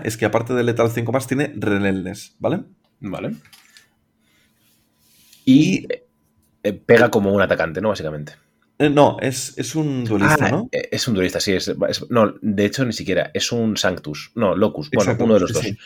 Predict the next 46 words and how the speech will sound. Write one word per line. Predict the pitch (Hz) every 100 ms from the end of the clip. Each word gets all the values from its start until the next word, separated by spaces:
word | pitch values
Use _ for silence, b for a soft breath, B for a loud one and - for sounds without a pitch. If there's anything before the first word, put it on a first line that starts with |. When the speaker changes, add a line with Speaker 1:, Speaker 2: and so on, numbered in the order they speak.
| B B
Speaker 1:
sí, | - 107
sí, | 104
sí. | 98 - - 107 -
Speaker 2:
<laughs> | - -
El | 104 98
que | 101
pega | 113 104
antes, | 82 78 78
básicamente. | 85 85 80 76 73 - b b b b _
Es | 107
Speaker 1:
Pero |
Speaker 2:
básicamente | 110 160 -
Speaker 1:
solo | 104 156 196 -
Speaker 2:
que |
Speaker 1:
para | - 117
hacer | 117 113
parry. | 113 101 95 98 _ _ _ -
Speaker 2:
Sí, | - 113
igual | 98
que | 95
en | 85
Sanctus, | 80 73 73 - _ _ _
básicamente. | 78 85 78 73 73 - - _ B B B
O |
sea, | -
si, | 101
Speaker 1:
Lo | - -
Speaker 2:
si |
Speaker 1:
que |
pasa | 104
Speaker 2:
atacas | - 131
Speaker 1:
es | -
Speaker 2:
tú, | 143
Speaker 1:
que | 180 92
Speaker 2:
resuelves | 101 107 113 117
uno | 139 151
y |
luego | 120 107
lo | 85
tuyo. | 87 73 73 _ _
Está | - 85
bastante | 110
Speaker 1:
El | 147
Speaker 2:
bien. | 143
Speaker 1:
Sanctus | 147 147 160 -
tiene, | 139 135 127 120 110 -